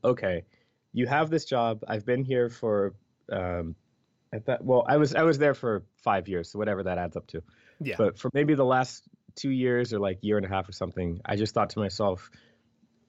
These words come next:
Speaker 1: "Yes, this is a very challenging position." Um,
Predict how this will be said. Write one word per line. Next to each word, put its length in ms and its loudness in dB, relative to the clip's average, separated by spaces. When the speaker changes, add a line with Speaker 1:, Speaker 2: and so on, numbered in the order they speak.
Speaker 1:
"Yes, 500 0
this 180 2
is 100 4
a 60 4
very 200 4
challenging 760 -2
position." 460 -2
Um, 440 0